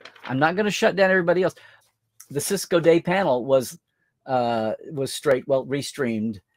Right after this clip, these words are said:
to YouTube only. I didn't do the side channels. The other day at the strike, I didn't do a, a live video at the strike, if you'll notice. I did, so we had better camera quality. I did do a live broadcast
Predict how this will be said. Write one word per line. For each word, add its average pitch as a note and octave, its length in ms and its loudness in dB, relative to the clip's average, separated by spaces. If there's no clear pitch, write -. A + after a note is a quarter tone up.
to C3 140 -6
YouTube B2 500 -2
only. G#2+ 420 -2
I G#2 80 -6
didn't C3+ 220 -6
do D3 100 -6
the C3+ 120 -12
side A2+ 320 -4
channels. E2+ 500 -14
The C#3+ 100 8
other D#3+ 180 8
day F#3+ 280 8
at D3+ 200 8
the F#3+ 80 -6
strike, F#3 560 4
I D3 100 6
didn't A#3+ 240 -2
do B3+ 180 4
a, F3+ 220 4
a C#3+ 60 2
live D3 460 6
video A2+ 340 0
at F#2 80 -10
the G#2 80 -14
strike, - 380 -6
if - 120 -20
you'll G#2+ 120 -8
notice. F2 340 -10
I - 80 -8
did, A2+ 340 -6
so - 160 -2
we F3+ 100 4
had E3 160 4
better C3+ 260 2
camera A#2 260 -6
quality. - 460 -6
I C#3 100 2
did E3 320 2
do E3 200 4
a - 20 8
live C#3 760 4
broadcast A2 880 -4